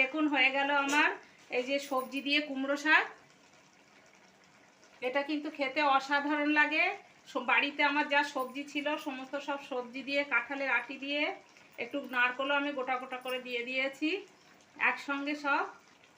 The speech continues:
রান্না করেছি। এই যে দেখুন দেখতে কত সুন্দর হয়েছে, দেখতেও যত সুন্দর খেতেও কিন্তু অসাধারণ। আর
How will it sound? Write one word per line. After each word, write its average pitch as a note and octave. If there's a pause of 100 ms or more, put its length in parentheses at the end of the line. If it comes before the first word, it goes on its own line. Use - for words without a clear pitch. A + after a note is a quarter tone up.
(160)
রান্না B3+
করেছি। C#4+ (240)
এই B3
যে C#4+ (580)
দেখুন C#4+ (680)
দেখতে B3+ (100)
কত C4 (140)
সুন্দর C4
হয়েছে, C#4 (140)
দেখতেও B3+
যত C#4 (120)
সুন্দর C#4+
খেতেও C4 (100)
কিন্তু C#4 (140)
অসাধারণ। C#4 (2250)
আর A#3